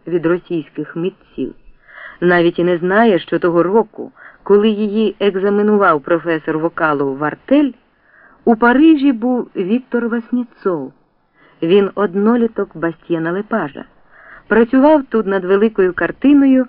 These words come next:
"Вправи паризьких вуличних акробатів". Васнєцов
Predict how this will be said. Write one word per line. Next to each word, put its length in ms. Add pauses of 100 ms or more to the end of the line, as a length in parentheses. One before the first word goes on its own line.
(300)
"Вправи 640
паризьких 800
вуличних 560
акробатів". 680 (800)
Васнєцов 760